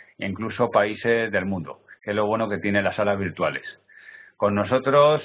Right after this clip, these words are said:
está, pues, eh, don Miguel, eh, Manzano,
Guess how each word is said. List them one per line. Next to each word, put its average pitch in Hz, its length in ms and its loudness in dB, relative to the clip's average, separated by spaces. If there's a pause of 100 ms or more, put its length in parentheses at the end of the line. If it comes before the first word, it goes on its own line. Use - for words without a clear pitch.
está, 143 680 2
pues, 110 260 0 (100)
eh, 104 540 0
don 104 460 2
Miguel, 120 840 -2 (560)
eh, 107 240 -4
Manzano, 160 680 -2